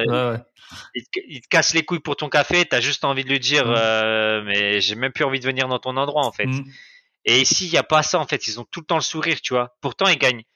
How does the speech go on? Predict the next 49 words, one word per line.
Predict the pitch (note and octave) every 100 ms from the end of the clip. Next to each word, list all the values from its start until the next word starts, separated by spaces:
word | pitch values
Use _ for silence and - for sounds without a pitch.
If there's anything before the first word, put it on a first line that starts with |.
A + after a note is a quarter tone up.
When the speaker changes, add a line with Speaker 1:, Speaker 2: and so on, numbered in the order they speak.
| _ _ _ _ -
Speaker 1:
ils | A#2+
gagnent | C#3+ C3+
des | D3
cacahuètes, | D3+ - F3+ G#3 -
les | D3+
mecs, | C#3 - -
tu | C#3+
vois, | E3
mais | D3+
ils | A2+
ont | C3
tout | - G3+
le |
temps | -
le | F#3+
sourire, | - F#3+ F#3+ -
c'est | -
tout | - E3
le |
temps | - G3+ - - - -
au | C3
service | - E3 D3+ D#3+
de | D3
la | D3
personne, | C#3+ D3+ - F3 F3 D3+
et | C#3+
cetera. | C#3+ - C#3 D#3 E3
On | D3 A#2
prend | - D#3+
soin | C#3+ E3 D3+
des | D3
gens, | C3 D#3+ D#3+ D#3+ D3+ - - _ -
on | A#2
est | A#2+
là | C3+ C#3+
pour | D#3 C3
toi, | D#3+ E3+ E3+ E3+ E3
on, | C3 A#2+ A2+ A2+
on | B2
a | C3
rien, | B2+ E3+ E3+
mais | C#3+
on |
va | A#2 C#3
tout | D#3+
te | C3+
donner, | D3+ D3+ E3 E3
Speaker 2:
Ouais. |
Speaker 1:
tu, | G#2+